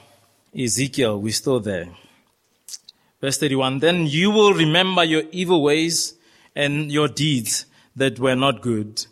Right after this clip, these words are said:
and you will loathe them yourselves for all your iniquities and your abomination. It is not for your sake that I will act, declares the Lord. Let that be known to you. Be ashamed and confounded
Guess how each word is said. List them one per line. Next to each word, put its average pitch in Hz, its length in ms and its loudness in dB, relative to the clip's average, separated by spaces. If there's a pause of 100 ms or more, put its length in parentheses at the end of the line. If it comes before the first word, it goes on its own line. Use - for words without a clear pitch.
(340)
and 143 180 4
you 160 140 6
will 151 240 4
loathe 170 460 6
them 151 160 2
yourselves 107 680 -2 (280)
for - 160 -6
all 160 220 4
your 151 200 4
iniquities 127 760 -4
and 117 180 2
your 113 240 0
abomination. 101 1000 -4 (420)
It - 80 -6
is 120 140 -2
not 151 200 2
for - 160 0
your 147 140 4
sake 143 380 0
that 127 100 0
I 117 120 2
will 113 220 -2
act, 104 420 -8 (280)
declares 127 520 -2
the 110 100 -4
Lord. 95 380 -12 (300)
Let 139 220 -4
that 151 220 0
be 143 120 0
known 143 300 2
to 123 160 -4
you. 107 400 -4 (340)
Be 151 160 0
ashamed 180 640 2
and 139 160 0
confounded 117 880 -4